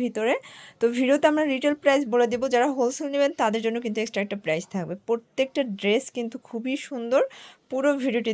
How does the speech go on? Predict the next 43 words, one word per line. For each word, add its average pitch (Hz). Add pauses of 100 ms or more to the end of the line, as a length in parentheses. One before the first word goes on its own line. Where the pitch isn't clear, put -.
দেখবেন। 160 (200)
আচ্ছা, 214 (100)
তো 196 (120)
শুরুতেই 277
লোকেশনটা 285 (100)
বলে 196
দিচ্ছি। - (500)
ভিউয়ার্স, 254
আহ, 208
শুরুতেই 269
হচ্ছে 311 (120)
শপ 262 (120)
লোকেশন 247 (120)
বলে 196
দিচ্ছি, 190 (140)
জেআর 214 (120)
ফ্যাশন, 202 (640)
বিরাশি 233 (100)
লেভেল 262 (100)
সিক্স, 302 (160)
আহ, 208 (160)
মোবাইল 214
ফ্লোর, 233
ইস্টার্ন 277
মল্লিকা 247
শপিং 220 (120)
কমপ্লেক্স, 214
এলিফ্যান্ট 202
রোড, 196
ঢাকা 190
বারোশো 185
পাঁচ। 196 (120)
অনলাইনের 233
জন্য 240 (160)
ভিডিও 226 (140)
স্ক্রিনে 262
যে 254
নাম্বার 220
আছে, -
নাম্বারে 208 (100)
কন্ট্যাক্ট 196
করবেন। 185 (500)
ইমো, 277